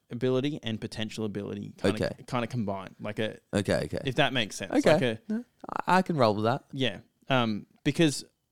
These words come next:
Speaker 1: I think at this point in time, the current ability will range fairly s-, significantly. But in terms of the likelihood that we'll see them playing for the Socceroos,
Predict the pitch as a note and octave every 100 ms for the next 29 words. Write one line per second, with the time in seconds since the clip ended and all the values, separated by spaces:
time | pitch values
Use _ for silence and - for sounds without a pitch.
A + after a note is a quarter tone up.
0 | _ - C#3 F#3 E3+ B2 C#3+ - C3+ A#2+
1 | B2+ A2 G#2 F2+ - A#2 - D3 C3 G#2
2 | G#2+ G#2+ G#2 G#2 - _ _ _ _ _
3 | - C3+ C#3 B2 A2 A2+ - - _ _
4 | _ - C#3+ A2+ G2+ - _ _ C#2 -
5 | - G#2+ A2 G2+ A2 A2 F#2+ G2+ C3 -
6 | _ _ _ _ - B2 A#2+ A#2+ D3 E3
7 | E3+ C3 - A#2+ A#2 A#2+ A#2+ C#3 B2+ A2
8 | G#2+ - A2+ G#2+ G#2 G2 - - G#2 G2+
9 | G2+ - G#2 G2+ G2+ _ _ - - G2+
10 | G#2+ G2+ A2+ D#3+ -